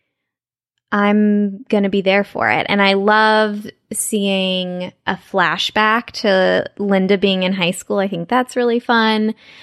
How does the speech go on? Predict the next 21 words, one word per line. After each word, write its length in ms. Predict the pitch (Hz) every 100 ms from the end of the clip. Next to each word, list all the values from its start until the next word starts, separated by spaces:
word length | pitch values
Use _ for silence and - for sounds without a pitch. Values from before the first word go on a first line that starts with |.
| - -
Um, 480 | 214 214 208 208 208 - _ _ -
and 220 | 233 233
then 300 | 233 233 226
the 120 | 208
sleeper 580 | 208 - 220 302 - 247
hit 280 | 190 262 -
for 140 | 196
me 520 | 170 160 151 160 220 - _ _ _ _ _ _ _ -
are 560 | 220 220 220 214 214 208
the 160 | 208
B 160 | 196 190
story 300 | - 214 208
and 100 | 220
the 80 | 233
runner, 480 | 262 220 - - _ _ _ _
or 420 | - 208 190 185 190
the 140 | 175 196
two 300 | - 202 190
side 320 | 185 170 165
stories. 560 | - - - 107 - - - - - _ _
I 220 | 208 202